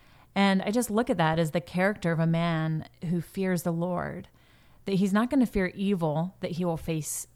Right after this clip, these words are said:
in this world because he knows God's word, he knows his commandments, and we don't fear the evil around us. But instead, his heart, it says, is steadfast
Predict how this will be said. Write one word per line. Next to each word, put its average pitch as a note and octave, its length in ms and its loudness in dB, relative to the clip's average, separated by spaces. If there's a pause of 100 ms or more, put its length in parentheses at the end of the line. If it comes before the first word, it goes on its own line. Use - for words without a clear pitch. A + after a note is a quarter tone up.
(120)
in E3+ 80 -4
this E3+ 240 -8
world E3+ 360 -8
because E3+ 280 -8
he E3+ 80 -6
knows F3+ 360 -4
God's F3 260 -4
word, D#3+ 280 -8
he E3+ 100 -8
knows E3+ 340 -6
his A3+ 140 -8
commandments, E3+ 560 -10 (560)
and F3 440 -2
we F#3 140 -6
don't G#3 240 -4
fear G3+ 320 -4
the F#3+ 200 -6
evil F3 380 -4
around E3+ 440 0
us. D3+ 360 -12 (460)
But - 180 2
instead, F#3 640 -2
his E3+ 220 -4
heart, F3 340 0
it F3 100 -8
says, F3 220 -4
is F3+ 120 -6
steadfast F3+ 840 -6